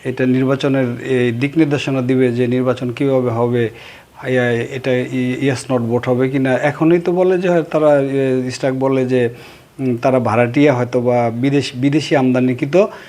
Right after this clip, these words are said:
সরকার। আরে বেটা, বিদেশি আমদানিকৃত সরকার যে বলস, যদি বিদেশিরা যদি এদেশে টাকা না পাঠায়, তাইলে এই দেশ চলবে নাকি? এই দেশ, এই দেশ কখনো চলবে না, তাই না? এরপরে বলে বিদেশি আমদানিকৃত এত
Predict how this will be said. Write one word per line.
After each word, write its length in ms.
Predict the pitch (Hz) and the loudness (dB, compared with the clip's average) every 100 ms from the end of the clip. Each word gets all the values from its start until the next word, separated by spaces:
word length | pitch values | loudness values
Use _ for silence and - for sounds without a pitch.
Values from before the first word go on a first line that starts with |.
| - - | -20 -8
সরকার। 460 | - 151 139 113 90 - - - - | 0 0 0 -2 -2 -12 -20 -20 -4
আরে 160 | 196 208 | 2 4
বেটা, 240 | 196 196 | 6 4
বিদেশি 360 | 180 185 190 190 | 4 2 2 2
আমদানিকৃত 460 | 170 165 165 165 170 | 4 4 2 0 -2
সরকার 400 | - 151 175 160 | -2 -2 -2 -2
যে 80 | |
বলস, 480 | 151 156 160 - 139 | 2 2 2 0 -4
যদি 200 | 147 151 | -2 0
বিদেশিরা 440 | 143 156 156 160 147 | 0 0 0 0 0
যদি 220 | 147 139 | 0 0
এদেশে 260 | 127 120 | -2 -4
টাকা 260 | 147 143 139 | -2 0 2
না 120 | 135 | 2
পাঠায়, 340 | 131 151 143 - - - - - | 2 4 2 0 -12 -20 -18 -4
তাইলে 380 | 143 143 143 135 | 0 4 4 4
এই 180 | 135 | 2
দেশ 220 | 139 143 - | 0 0 0
চলবে 240 | 135 147 | 2 2
নাকি? 240 | 147 135 | 0 0
এই 60 | 127 | 0
দেশ, 300 | 123 117 - - | 0 -4 -8 -6
এই 60 | |
দেশ 200 | 135 139 - | -4 -4 -2
কখনো 300 | 147 151 123 | 0 0 0
চলবে 320 | 123 120 120 | 0 2 0
না, 120 | 117 | 0
তাই 160 | - 151 | -2 0
না? 220 | 165 110 - - - - _ 131 | 0 -2 -10 -20 -20 -20 _ -8
এরপরে 280 | 123 131 | -2 2
বলে 240 | 127 127 127 | 4 4 2
বিদেশি 340 | 135 135 139 | 0 0 0
আমদানিকৃত 500 | 127 120 123 127 135 | 0 0 -2 -2 0
এত 240 | 139 131 | 0 0